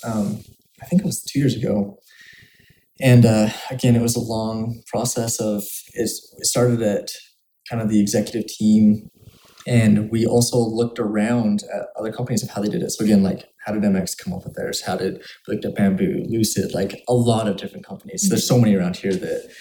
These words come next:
um, have done a great job of implementing them and then marketing them internally, um, and making them part of their culture and baking them into their business. And so,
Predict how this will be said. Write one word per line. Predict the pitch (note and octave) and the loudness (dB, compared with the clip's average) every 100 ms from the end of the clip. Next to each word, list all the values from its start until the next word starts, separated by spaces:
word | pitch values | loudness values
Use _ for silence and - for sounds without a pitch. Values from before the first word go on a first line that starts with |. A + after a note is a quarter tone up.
| - - _ | -20 -20 _
um, | G3+ C3+ C#3+ - - | -4 -4 -4 -8 -6
have | G#2+ G2+ | -4 2
done | G#2 | 4
a | G2+ | 4
great | - G#2 G#2 F#2+ | 2 0 0 0
job | - F#2 F#2+ - - | -2 -4 -4 -6 -10
of | - - | -8 -6
implementing | G#2+ - G#2 G2+ G#2 | -6 0 4 6 6
them | G2+ G2 G2 | 4 4 2
and | |
then | F#2+ F2+ F2+ - C3 | 4 4 2 -2 -4
marketing | G#2 G2+ G2 G2+ G2 | 0 0 0 0 0
them | F#2+ | 2
internally, | F#2+ - - G2 A2 B2+ - - - | 2 0 -2 2 2 2 -4 -14 -6
um, | F#2 - | -4 -2
and | F#2+ | 2
making | G2+ G2+ | 2 2
them | G2 | 0
part | G2 F#2+ | 0 -2
of | |
their | G2 | -2
culture | - - G2+ | -8 -4 -2
and | F#2+ | 0
baking | F#2 G#2 | -2 0
them | F#2+ | 0
into | - - | 0 -2
their | - | -6
business. | - - B2 - - - - - - - - | -6 -2 -2 -4 -12 -20 -20 -20 -20 -20 -8
And | A#2+ | -4
so, | - G#2+ G#2+ - | 4 6 6 2